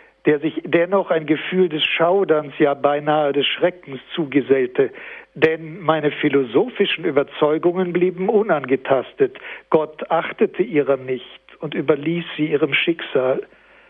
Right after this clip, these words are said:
Sie zu ändern, sah ich keinen Anlass. Die katholische Religion kam mir nach wie vor wie eine Sammlung törichter Anekdoten vor.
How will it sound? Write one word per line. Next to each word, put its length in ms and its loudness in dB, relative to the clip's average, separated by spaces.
Sie 160 2
zu 140 2
ändern, 720 -2
sah 340 0
ich 240 -2
keinen 360 -2
Anlass. 480 0
Die 60 4
katholische 640 0
Religion 600 0
kam 240 0
mir 120 2
nach 340 -2
wie 120 2
vor 380 0
wie 120 2
eine 220 0
Sammlung 480 0
törichter 500 0
Anekdoten 720 0
vor. 360 0